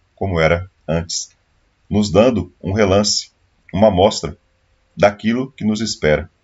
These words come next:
A esperança de que o mundo que desejamos está a caminho. Somente Deus pode fazer isso por nós. Como nós já vimos lá em Gênesis oito, vinte e dois e Jeremias trinta e três, que a ciência deve estudar a natureza.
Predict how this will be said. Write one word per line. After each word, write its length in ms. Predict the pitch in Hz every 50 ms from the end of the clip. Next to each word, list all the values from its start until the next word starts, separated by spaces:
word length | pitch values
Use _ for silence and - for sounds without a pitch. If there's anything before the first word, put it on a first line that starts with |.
| _ _ _ _ _ _ _ _ _ _
A 120 | - 87
esperança 600 | 98 - - - 101 95 85 98 107 113 - -
de 140 | 95 98 101
que 100 | - 104
o 40 | 92
mundo 280 | 92 107 127 131 123
que 100 | - -
desejamos 800 | 98 98 98 98 90 80 82 98 104 101 85 - - - - - _ _ _ _ _ _ _
está 280 | - - - - 80 82
a 40 |
caminho. 460 | 80 - 85 80 78 78 76 76 80 85 _ _ _ _ _ _ _ _ _ _ _ _ _ _
Somente 460 | - - 76 76 80 87 92 - 92
Deus 360 | 82 85 87 87 87 - -
pode 240 | - - 85 80 -
fazer 280 | - 85 80 80 78
isso 280 | 76 76 - - - 78 - - - _ _ _ _
por 120 | - 80 78
nós. 440 | 76 76 76 - - - - _ _ _ _ _ _ _ - - - - _ _ _ _ _ _ _ _ _ _ _ _ _ _ _ _ _ _ _ _ _ _ _
Como 140 | - 80 82
nós 160 | 85 85 87
já 100 | 90 -
vimos 260 | - 90 90 87 78
lá 140 | 80 80 82
em 60 | 80
Gênesis 400 | 78 87 87 85 85 85 80 76
oito, 240 | 87 98 98 - 85
vinte 180 | 90 90 -
e 40 | 80
dois 400 | 78 85 98 107 104 - - - _ _ _ _ _
e 60 | - 73
Jeremias 420 | 76 92 85 87 82 85 92 92
trinta 220 | - 95 90 - 95
e 60 | 87
três, 440 | - 82 87 87 87 - - - _ _ - - _ _ _ _ _ _ _
que 120 | - 85
a 60 | 90
ciência 520 | 92 - - 98 90 95 110 127 - - 104
deve 220 | 92 98 98 101
estudar 460 | 98 - - 90 87 82 92 98 - _ _ _
a 80 | 80
natureza. 580 | 85 87 87 - 95 85 87 101 104 92 78 80